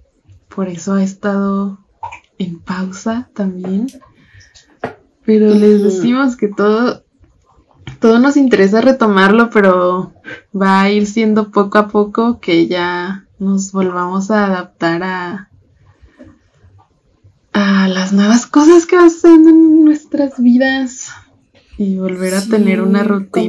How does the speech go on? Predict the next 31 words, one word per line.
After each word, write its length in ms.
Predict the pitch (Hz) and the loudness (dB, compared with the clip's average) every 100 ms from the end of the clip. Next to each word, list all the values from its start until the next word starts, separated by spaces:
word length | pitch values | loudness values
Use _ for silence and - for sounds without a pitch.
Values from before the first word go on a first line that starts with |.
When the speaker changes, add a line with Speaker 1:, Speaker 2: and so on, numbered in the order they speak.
| 220 | -2
Speaker 2:
como, 340 | 214 214 208 - - _ _ _ _ _ | -2 -4 -8 -18 -20 _ _ _ _ _
sí, 400 | - - 254 269 | -16 -6 -2 -2
eso, 300 | 262 254 233 | -2 -4 -4
como 300 | 202 208 202 | -4 -4 -2
volver 480 | 196 196 190 196 196 | -2 -2 -4 -6 -4
a 180 | 233 240 | -6 -4
la 160 | 247 226 | -4 -2
rutina, 580 | 185 - 170 180 185 185 | -6 -10 -10 -8 -8 -10
porque 280 | 185 - - | -12 -14 -14
yo 120 | - | -14
siento 360 | - 196 208 | -14 -16 -16
que 120 | - 185 | -14 -10
no. 440 | 170 170 170 170 _ _ _ - - _ _ _ _ - - _ _ _ _ | -8 -8 -10 -14 _ _ _ -20 -20 _ _ _ _ -20 -20 _ _ _ _
O 40 | |
sea, 180 | 226 220 | -2 0
yo 320 | 240 247 - | 0 0 0
siempre 360 | - 285 285 370 | -2 0 2 6
digo 280 | 339 349 381 | 8 6 4
que 440 | 339 240 190 - _ - | 2 2 2 -4 _ -10
me 120 | 208 | -6
encanta 460 | 208 202 202 208 226 | -4 -2 -4 -4 -6
tener 320 | 277 214 196 | -4 -2 -4
rutina, 640 | 214 220 233 233 233 247 262 _ _ _ | -6 -8 -8 -6 -6 -8 -12 _ _ _
pero 1120 | 220 214 196 190 190 190 185 185 185 185 185 - _ _ _ _ _ _ | -8 -6 -6 -6 -10 -10 -12 -12 -12 -12 -14 -20 _ _ _ _ _ _
no 220 | 202 196 202 | -14 -12 -10
sé, 400 | - - 196 190 | -10 -8 -8 -8
como 280 | 190 185 | -14 -14
que 400 | - 190 180 135 131 _ - | -14 -12 -10 -14 -20 _ -16
de 140 | 196 | -16
pronto 580 | - 190 185 185 196 202 | -12 -12 -12 -12 -8 -8
llegan 460 | 196 190 196 202 | -8 -10 -12 -14